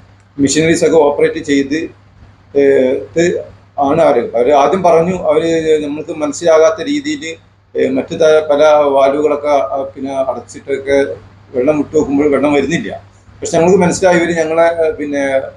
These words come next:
ഏ, തെറ്റിദ്ധരിപ്പിക്കാൻ വേണ്ടിയിട്ട് എന്തൊക്കെയോ ചെയ്യുകയാണെന്ന് ഞങ്ങൾക്ക് മനസ്സിലായതിൻ്റെ അടിസ്ഥാനത്തിൽ ഞങ്ങൾ പിന്നെ അവിടെ വന്ന് കടന്നു ചെന്ന സമയത്ത് ഉണ്ടായിരുന്ന അതുപോലെ തന്നെ അവിടുത്തെ മെഷീനറീസ് കംപ്ലീറ്റ് ആക്കി, വാൽവുകളൊക്കെ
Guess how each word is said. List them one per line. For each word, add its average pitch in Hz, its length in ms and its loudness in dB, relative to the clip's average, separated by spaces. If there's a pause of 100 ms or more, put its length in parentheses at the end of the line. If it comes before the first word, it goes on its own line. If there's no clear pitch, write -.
(280)
ഏ, 131 80 -2
തെറ്റിദ്ധരിപ്പിക്കാൻ 165 720 0
വേണ്ടിയിട്ട് 156 360 -2
എന്തൊക്കെയോ 151 420 -4
ചെയ്യുകയാണെന്ന് 156 420 2
ഞങ്ങൾക്ക് 147 220 -4
മനസ്സിലായതിൻ്റെ 135 560 -2
അടിസ്ഥാനത്തിൽ 127 440 -8 (460)
ഞങ്ങൾ 151 200 2 (240)
പിന്നെ 143 220 0 (420)
അവിടെ 135 240 2 (120)
വന്ന് 151 200 0 (100)
കടന്നു 147 260 -2
ചെന്ന 160 200 -4
സമയത്ത് 147 340 -4
ഉണ്ടായിരുന്ന 143 340 2
അതുപോലെ 165 320 0
തന്നെ 151 260 -6
അവിടുത്തെ 135 240 -4
മെഷീനറീസ് 131 580 -14
കംപ്ലീറ്റ് 120 280 -8
ആക്കി, - 240 -2
വാൽവുകളൊക്കെ 143 580 0